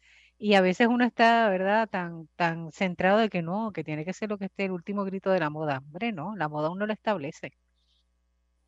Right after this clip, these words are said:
¿verdad? Y la moda uno la establece desde lo que uno necesita, porque hay modas y hay modas. Hay modas que uno dice, bueno, en un clima de calor con una ropa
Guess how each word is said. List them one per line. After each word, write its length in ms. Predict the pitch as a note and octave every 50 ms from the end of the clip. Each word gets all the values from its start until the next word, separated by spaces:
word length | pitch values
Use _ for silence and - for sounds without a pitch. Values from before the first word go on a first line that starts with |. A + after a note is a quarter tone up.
| _ _ - -
¿verdad? 340 | E3 D#3+ D#3 D#3 D#3+ F3+ G3+
Y 80 | G3 F3
la 120 | E3+ D#3+
moda 220 | D3+ D3 D3+ D#3+
uno 140 | F3+ F#3+ G3+
la 80 | G3+ G#3+
establece 420 | - - A3+ G#3 G3+ G#3 - C4
desde 200 | A#3+ A3+ G3 F3+
lo 80 | E3 D#3+
que 80 | -
uno 140 | D#3+ D#3 E3+
necesita, 640 | F3+ G3 F#3+ - E3 - - E3+ E3 D#3+ - B2 - _ _ _ _ _ _ _ _
porque 240 | - F#3+ E3+ - F3
hay 80 | E3 E3
modas 300 | E3 E3 E3+ F#3 G#3+ A#3
y 60 | A#3
hay 80 | G3 F3
modas. 300 | D#3+ E3+ G3 G#3+ F3 D#3
Hay 100 | D#3+ D#3
modas 320 | D3+ D3+ D#3 D#3+ F3+ G3 G3
que 320 | - C4 B3 A#3 A3 G3+ F3+
uno 200 | E3 E3 E3 F3
dice, 240 | F3 F3+ - - F3
bueno, 420 | D3+ D3+ D#3 F#3 G3 F3+ D3+ - _ -
en 180 | E3+ F3 E3+
un 80 | E3 E3
clima 280 | - G3 F#3 F3+ F#3 F#3
de 120 | G3 G3
calor 300 | - - G3 F#3+ F#3+ G3+
con 200 | - - B3+ G#3+
una 180 | F3 D#3+ E3 E3
ropa 720 | E3 E3+ E3+ E3 - F3+ D#3+ E3+ F3+ F3 E3+ D#3+ D#3 -